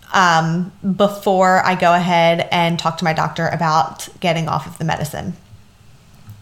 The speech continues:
And that one thing was to do a complete hormone test.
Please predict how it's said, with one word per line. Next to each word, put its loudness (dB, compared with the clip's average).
And 2
that 0
one 0
thing -2
was 4
to -2
do 0
a 0
complete -2
hormone -2
test. -6